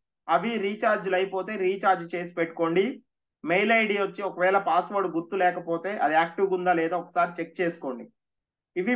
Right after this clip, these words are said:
మీకు రెడీగా ఉంటే counseling స్మూత్ గా అవుతుంది. Next, verification of uploaded certificates. ఇక్కడ మీకు వచ్చే main problem అని చెప్పాను కదా ఇందాక, ఆ problem ఏంటంటే వీడు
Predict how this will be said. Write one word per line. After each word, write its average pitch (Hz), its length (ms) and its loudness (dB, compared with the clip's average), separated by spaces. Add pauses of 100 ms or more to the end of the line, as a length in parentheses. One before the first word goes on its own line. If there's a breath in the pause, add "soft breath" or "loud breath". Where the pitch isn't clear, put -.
మీకు 202 240 0 (140)
రెడీగా 208 320 2 (100)
ఉంటే 185 260 -4
counseling 190 460 -4
స్మూత్ 190 300 -4
గా 160 80 0
అవుతుంది. 117 260 -8 (100)
Next, - 260 -6 (800)
verification 247 580 2
of 247 100 4 (100)
uploaded 214 480 0
certificates. 170 480 -6 (120)
ఇక్కడ 220 200 2 (380)
మీకు 220 200 0
వచ్చే 254 180 2 (120)
main 233 300 2
problem 208 440 2
అని 190 120 -4
చెప్పాను 185 340 -2
కదా 175 220 -2
ఇందాక, 180 260 2 (640)
ఆ - 100 4
problem 254 460 4
ఏంటంటే 175 420 -2 (520)
వీడు 269 160 4